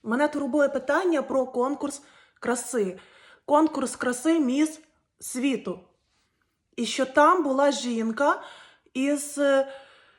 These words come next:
такою фігурою пишною. Е, у мене пишніша і мені є що показати.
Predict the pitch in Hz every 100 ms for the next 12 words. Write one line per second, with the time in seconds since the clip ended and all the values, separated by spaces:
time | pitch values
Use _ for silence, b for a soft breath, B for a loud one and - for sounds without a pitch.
0 | B B _ _ _ - - 294 320 311
1 | 269 226 240 214 208 208 196 B B B
2 | - 220 214 202 196 196 190 B B B
3 | B B B B B B B B B -
4 | 202 202 - 233 269 302 294 262 - 226
5 | 214 214 269 269 240 254 254 240 240 B
6 | B B B _ 226 247 262 247 202 190
7 | 190 185 190 185 175 -